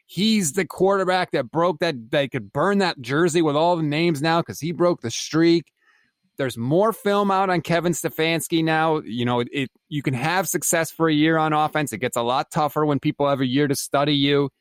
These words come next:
We even seen that with Lamar Jackson. I, I love the Browns, and I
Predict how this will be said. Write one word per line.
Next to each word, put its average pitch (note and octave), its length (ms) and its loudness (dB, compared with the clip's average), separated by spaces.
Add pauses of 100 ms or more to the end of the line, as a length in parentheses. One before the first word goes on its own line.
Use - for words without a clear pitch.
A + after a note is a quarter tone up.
(180)
We B2 80 -4
even C#3+ 180 0
seen D#3 300 0
that C#3+ 180 0
with A#2 160 -4
Lamar C3 320 2
Jackson. C#3 640 -2 (560)
I, - 160 -8
I F#3+ 240 0
love F#3 560 4
the D3 80 0
Browns, C3 400 -2
and B2+ 100 -10
I C#3+ 100 -2